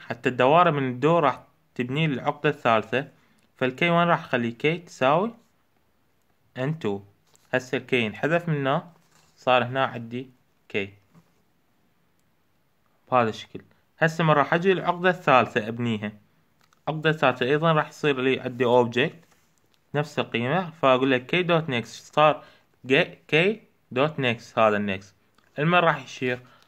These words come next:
راح يشير للعقدة الثالثة اللي بنيتها. تمام؟ والكي يساوي ال ان تو، ال ان تو هذا نفسه، اللي هي العقدة الثالثة صارت عندي بال-،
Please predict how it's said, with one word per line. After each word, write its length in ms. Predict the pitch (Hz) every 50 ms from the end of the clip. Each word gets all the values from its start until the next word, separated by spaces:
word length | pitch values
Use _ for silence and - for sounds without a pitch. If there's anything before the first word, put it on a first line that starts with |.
| _ _ -
راح 120 | 110 110
يشير 260 | 117 117 - - 156 156
للعقدة 380 | 151 123 113 - - - - 143
الثالثة 380 | 143 - 143 143 156 151 -
اللي 180 | 185 180 135 117
بنيتها. 440 | 113 113 110 107 104 98 - - - _ _ _ _ _ _ _ _ _ _ _ _ _ _ _ _ _ _ _ _ _ _ _ _ _ _ _ _ _ _ _ _ _ _
تمام؟ 360 | - 120 117 127 147 180 202 202 - _ _ _ _ _ -
والكي 600 | 127 123 123 - - - 180 190 185 196 214 214 - _ _ _ _ _ _ _ _ _ -
يساوي 380 | 123 - - 143 139 143 160 175
ال 80 | 175
ان 200 | 160 143 127 123
تو، 120 | 120 123 117
ال 100 | 107 113
ان 160 | 139 147 151
تو 120 | - 139
هذا 340 | 127 131 127 120 107 104 110
نفسه، 360 | 117 123 117 120 - - 104 - _ _ _ _ _ _ _ -
اللي 280 | 113 117 123 127 123 139
هي 120 | 147 156
العقدة 320 | 139 127 131 - - 135
الثالثة 380 | 123 123 - 147 139 135 - -
صارت 360 | - - 113 110 107 101 -
عندي 200 | - 107 110 113
بال-، 300 | 110 120 120 117 117 110